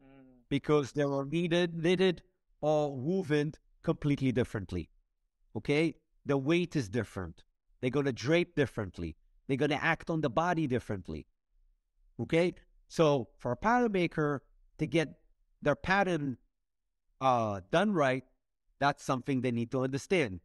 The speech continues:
Speaker 2: So they need a swatch or understanding of, of, of what that fabric looks like. So they'll take the sketch, the swatch, and every other information that you will give them as far as the design,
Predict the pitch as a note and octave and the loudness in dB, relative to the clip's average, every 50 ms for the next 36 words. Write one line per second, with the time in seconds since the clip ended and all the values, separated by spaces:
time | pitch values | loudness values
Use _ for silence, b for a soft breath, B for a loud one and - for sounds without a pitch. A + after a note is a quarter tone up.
0 | _ _ - A2+ A2+ A2+ C#3 C#3 C3+ C#3+ C#3+ C3 C3 - - - C#3+ E3 E3+ E3+ | _ _ -8 -6 -2 0 0 0 0 0 -2 -2 -4 -8 -6 -4 -2 0 0 0
1 | F3+ - - D#3 C#3+ C3 B2+ B2 - - D#3+ D3+ D#3 D#3+ D3+ C#3 C3+ C#3 - - | -2 -4 -2 -4 -2 -2 -4 -6 -6 -2 -2 -2 0 -2 -2 -2 -2 -2 -4 -4
2 | C3 C3+ B2 - - C3 B2+ A2 G#2 _ _ _ _ _ - D3 D3+ - D3+ C#3+ | -4 -4 -4 -4 -4 -4 -4 -4 -6 _ _ _ _ _ -2 -2 0 2 2 0
3 | - - - C#3+ C#3+ A#2+ C#3 - - F3+ F#3 - - - C3 G#2+ F2+ - - _ | 0 0 -2 0 0 0 -2 -2 0 2 2 2 0 -2 -6 -6 -6 -8 -12 _
4 | _ _ _ _ _ - C3+ B2 D#3+ G#3+ A#3 G#3 - G#3+ G#3 G#3 - - F#3 E3+ | _ _ _ _ _ -8 -4 0 2 2 2 2 0 -2 -2 -4 -4 -8 -8 -8
5 | - - - F3+ F3 G3 - - - - _ _ - A#2+ - - - E3 E3 F3+ | -8 -4 -2 0 0 0 -2 -8 -14 -18 _ _ -16 -14 -14 -8 -2 0 2 2
6 | F#3+ F#3 - C3+ B2+ A#2+ - D3+ D#3 C3 D3 E3 - - D#3+ D#3 D#3 D3 D#3 C3 | 2 0 -2 -6 -8 -6 -4 -4 -4 -4 -4 -6 -6 -4 -4 -4 -2 -2 -4 -4
7 | - - C#3 D3+ D3+ C#3+ - D3 C#3 C3 A#2+ - - C3 A#2+ A#2 A2 F#2+ A#2 C3 | -4 -2 -2 0 0 0 -2 -2 -4 -4 -4 -4 -4 -2 -2 -2 -2 0 0 0
8 | A#2+ A2 A#2+ D#3+ F3 F3 C#3+ - - - B2+ A#2+ A2 G2 A#2 G#2 G2 G2+ F#2 G2+ | 0 0 0 0 0 0 -2 -4 -2 -2 0 0 0 0 -2 -2 -2 -4 -4 -2
9 | A2 A#2 C#3 E3 | -2 -2 -4 -4